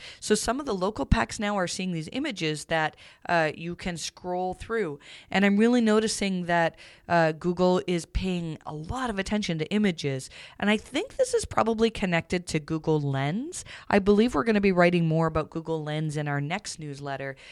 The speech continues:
Um, but Google Lens, as far as I know, is this, like, really cool thing where you can hold your phone up to something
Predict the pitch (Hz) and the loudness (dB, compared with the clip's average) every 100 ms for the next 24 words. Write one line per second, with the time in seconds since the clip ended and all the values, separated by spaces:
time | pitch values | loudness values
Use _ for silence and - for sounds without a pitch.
0 | - - 180 170 170 180 180 185 226 285 | -16 -2 0 0 -4 0 0 0 0 2
1 | 392 202 190 175 156 - 359 311 196 220 | 4 6 4 2 0 -2 -4 0 2 2
2 | 269 208 180 180 - 170 180 294 349 - | 4 2 0 -4 -6 -8 -4 -2 -2 2
3 | 233 - 233 165 147 160 156 196 240 180 | 2 2 0 0 0 0 0 0 0 0
4 | - 226 247 226 151 - 147 156 156 156 | 0 0 2 2 0 -4 -6 -6 -4 -2
5 | 151 | -2